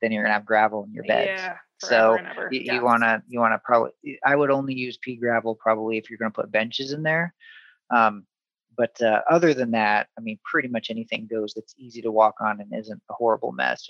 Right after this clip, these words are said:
Speaker 1: And, and concrete is a great flooring, but again, it's expensive and may not be the right use case for a lot of your audience. You know,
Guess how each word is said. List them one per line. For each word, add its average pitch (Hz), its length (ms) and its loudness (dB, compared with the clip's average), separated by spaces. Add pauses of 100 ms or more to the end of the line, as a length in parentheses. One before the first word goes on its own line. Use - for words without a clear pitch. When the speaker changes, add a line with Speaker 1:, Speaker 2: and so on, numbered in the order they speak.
(100)
Speaker 1:
And, 117 280 -8 (120)
and 117 160 -12
concrete 143 600 -2 (440)
is 156 420 -4 (540)
a - 20 -14
great 120 380 -2
flooring, 113 640 2
but 107 100 -4
again, 110 340 -6
it's 110 180 -12
expensive 113 480 -6
and 117 220 -6
may 190 220 0
not 214 220 2
be 135 100 -10
the 127 140 -4
right 117 180 2
use 123 220 -16
case 110 280 -6
for - 140 -8
a 117 40 -2
lot 110 160 4
of 104 100 -8
your 110 140 -2
audience. 110 500 -2
You 110 60 -8
know, 120 220 -4